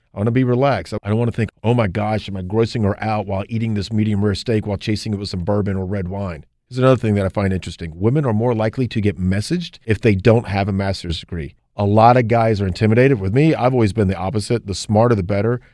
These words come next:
The smarter you are, the more turned on I get and the more interested I am in you.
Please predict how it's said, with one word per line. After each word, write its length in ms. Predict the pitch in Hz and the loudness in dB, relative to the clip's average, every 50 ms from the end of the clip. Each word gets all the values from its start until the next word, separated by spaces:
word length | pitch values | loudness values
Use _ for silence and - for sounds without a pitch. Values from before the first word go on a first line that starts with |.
| _ _ | _ _
The 100 | - 95 | -14 -14
smarter 300 | - - - 113 117 127 | -12 -2 2 2 4 4
you 140 | 139 147 147 | 4 4 4
are, 240 | 143 139 143 143 135 - _ | 4 4 2 0 -2 -6 _
the 80 | - 101 | -4 0
more 160 | 107 113 107 | 2 2 2
turned 320 | 107 - - 110 95 90 98 | 2 0 -2 -2 0 0 -2
on 180 | 95 101 107 | -2 -2 -2
I 80 | 117 123 | -2 -2
get 260 | 123 143 156 160 - | -2 -2 -2 -2 -2
and 120 | - 98 | -2 -2
the 40 | 98 | 0
more 280 | 101 104 107 107 104 101 | 0 0 0 0 0 -2
interested 400 | - 98 - 127 110 - 113 101 | -4 -6 -6 -6 -4 -2 -2 -2
I 100 | 95 98 | -2 -2
am 140 | 98 101 101 | -2 -2 -2
in 100 | 110 120 | -2 -2
you. 160 | 127 139 | -2 -4